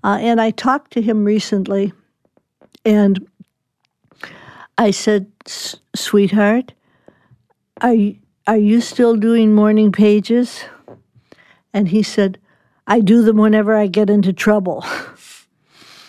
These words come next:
And I said, "Sweetheart,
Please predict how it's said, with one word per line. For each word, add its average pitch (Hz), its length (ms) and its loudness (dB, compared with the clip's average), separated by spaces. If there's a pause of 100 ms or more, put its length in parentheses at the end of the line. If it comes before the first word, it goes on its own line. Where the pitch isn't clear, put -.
(200)
And 208 280 -2
I 208 220 0
said, 190 440 -4 (840)
"Sweetheart, 196 1000 -2